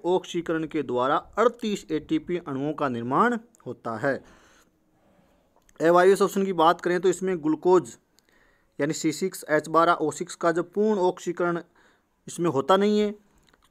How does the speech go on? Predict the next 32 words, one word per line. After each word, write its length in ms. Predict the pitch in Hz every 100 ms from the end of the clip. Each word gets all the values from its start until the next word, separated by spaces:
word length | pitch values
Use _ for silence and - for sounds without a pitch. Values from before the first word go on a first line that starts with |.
| _
क्योंकि 280 | 180 160 190
यहाँ 260 | 170 165
ऑक्सीजन 340 | 160 - - 175
की 100 | 165
कमी 220 | 160 147
बनी 180 | 165 170
रहती 300 | 170 175 190
है, 120 | 190 190 _ _ _ _ _ -
तथा 400 | 170 196 214 214 - _ _ _ _ _ _ -
इसमें 300 | 165 190 202
ग्लूकोज 360 | 170 170 190 190
का 80 | 185
पूर्ण 200 | 190 190
ऑक्सीकरण 460 | 180 - 180 190
नहीं 200 | 180 180
होता 260 | 185 180 190
है 80 | 196
और 280 | 156 175 190 - -
केवल 320 | 185 202 208
दो 400 | 156 175 208 208
एटीपी, 600 | 170 165 165 156 180 139 - _ _ _ - _ _ -
टू 80 | 208 220 - 151
एडिनोसिन 840 | 160 170 180 170 - - 175 180
ट्राइफॉस्फेट 760 | 165 147 147 160 156 - 156 156
का 140 | 151
निर्माण 400 | 143 135 143 147
ही 80 | 143
होता 320 | 113 107 135
है। 180 | 127 120
इंपॉर्टेंट 460 | - 127 143 143 151
लाइन 200 | 147 160
है, 160 | 185